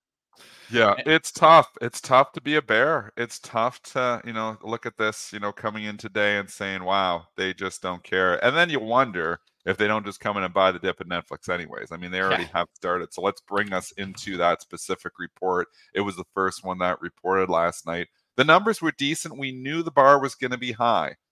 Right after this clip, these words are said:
Speaker 1: We knew, you know, it had the pre-earnings run, which was an excellent trade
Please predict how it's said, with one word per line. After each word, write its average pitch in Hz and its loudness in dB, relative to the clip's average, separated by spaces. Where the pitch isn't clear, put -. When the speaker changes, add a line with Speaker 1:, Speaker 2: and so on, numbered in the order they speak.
Speaker 1:
We 107 -2
knew, 123 0
you 131 -4
know, 127 2
it 123 2
had 117 6
the 135 -6
pre-earnings 135 -4
run, 127 2
which 113 -8
was 101 -12
an 107 -4
excellent 113 -2
trade 113 0